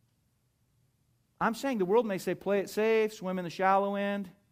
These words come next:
stay in that comfort zone." But God sometimes says, "You know, you need to get out of that comfort zone." It's a good thing for us. Many of you have asked how the trip last week was, and it was great. And as I said, I'll talk a little more about it tonight. But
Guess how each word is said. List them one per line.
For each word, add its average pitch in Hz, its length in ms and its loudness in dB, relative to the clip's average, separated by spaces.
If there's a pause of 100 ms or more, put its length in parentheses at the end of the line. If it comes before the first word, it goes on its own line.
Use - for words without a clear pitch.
(480)
stay 185 260 0
in 185 80 0
that 180 180 -2
comfort 180 380 -4
zone." 175 440 -6 (1700)
But 147 120 -10
God 220 260 0
sometimes 240 480 -6
says, 151 200 -6
"You 165 60 -10
know, 185 120 -6
you 220 100 -4
need 277 100 -6
to 220 60 -8
get 170 120 -4
out 226 140 0
of 247 80 -6
that 120 160 -2
comfort 113 380 -12
zone." 92 200 -14 (2500)
It's 175 180 -8
a 120 60 -10
good 120 240 -8
thing 151 220 -10
for 107 220 -16
us. - 220 -20 (1300)
Many 143 140 -4
of 123 60 -6
you 135 100 -4
have 120 80 -6
asked 135 260 -6
how 139 100 -4
the 131 80 -10
trip - 260 -10
last 135 280 -8
week 135 180 -10
was, 131 280 -6
and 135 100 -8
it 139 40 -8
was 139 120 -14
great. 131 340 -4
And 123 80 -10
as 123 100 -10
I 131 40 -8
said, 131 240 -6
I'll 127 80 -4
talk 139 240 -8
a - 20 -10
little 131 100 -8
more 131 140 -6
about 127 200 -6
it - 80 -18
tonight. 131 380 -8
But 127 140 -12